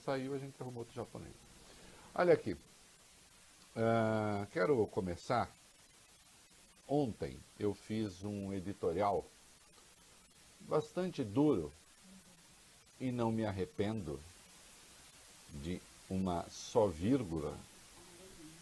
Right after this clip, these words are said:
daquilo que disse, né? De nenhuma palavra, das barbaridades perpetradas pelo Sindicato das Escolas Privadas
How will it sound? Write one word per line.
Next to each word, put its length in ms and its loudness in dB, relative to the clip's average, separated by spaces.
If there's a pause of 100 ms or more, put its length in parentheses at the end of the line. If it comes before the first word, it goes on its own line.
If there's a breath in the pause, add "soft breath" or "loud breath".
(100)
daquilo 480 0
que 140 -8
disse, 480 0 (800)
né? 280 0 (680)
De 180 -4
nenhuma 580 4
palavra, 540 0 (760)
das 280 2
barbaridades 1500 12 (560 loud breath)
perpetradas 1080 12
pelo 280 12
Sindicato 960 12
das 360 8
Escolas 540 10
Privadas 1040 4